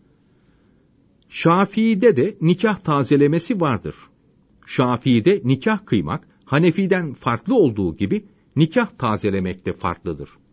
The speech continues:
Farklı diye nikah tazelemek yok denmez.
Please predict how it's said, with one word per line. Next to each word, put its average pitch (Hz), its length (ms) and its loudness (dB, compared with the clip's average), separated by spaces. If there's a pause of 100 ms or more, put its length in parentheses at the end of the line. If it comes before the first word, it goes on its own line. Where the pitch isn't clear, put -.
(760)
Farklı 123 540 -2
diye 113 300 2 (280)
nikah 127 340 2
tazelemek 107 720 -2
yok 208 300 2 (120)
denmez. 82 540 -6